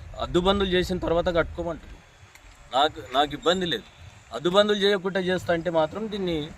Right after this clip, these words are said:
ఆపుతాం ఖచ్చితంగా. పెద్ద ఎత్తున ఎంఆర్ఓ ముంగట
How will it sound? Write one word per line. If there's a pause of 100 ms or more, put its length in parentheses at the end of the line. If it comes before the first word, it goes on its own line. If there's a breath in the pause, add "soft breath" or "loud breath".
(100)
ఆపుతాం
ఖచ్చితంగా. (420 loud breath)
పెద్ద
ఎత్తున
ఎంఆర్ఓ
ముంగట